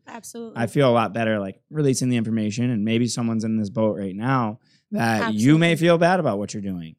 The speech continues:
Speaker 2: Um, and it doesn't have to be a legal activity, but my dumbass decided that was the, uh, the route I wanted to take.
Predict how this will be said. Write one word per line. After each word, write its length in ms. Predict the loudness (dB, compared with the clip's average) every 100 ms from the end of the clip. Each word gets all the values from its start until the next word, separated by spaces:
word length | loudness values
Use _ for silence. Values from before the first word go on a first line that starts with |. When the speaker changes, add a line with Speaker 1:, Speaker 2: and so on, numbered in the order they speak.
| -10
Speaker 2:
Um, 360 | -4 -4 -4
and 80 | -6
it 60 | -2
doesn't 180 | 0 0
have 140 | -2
to 60 | -2
be 100 | -2
a 60 |
legal 300 | -2 -4 -4
activity, 480 | -6 -2 -2 -2 -6 -14 _ _
but 280 | 0 0 -4
my 320 | -2 2 2 0 -6 _ _ _ _ _ _ _
dumbass 680 | -2 0 0 -2 -6 -12 -16 _ -10
decided 440 | -6 -4 -2 -2
that 160 | -2 -4
was 220 | -6 -4
the, 180 | -2 0
uh, 120 | -2
the 100 | -4
route 180 | -4 -4
I 60 |
wanted 280 | -4 -4 -2
to 60 | -2
take. 160 | -2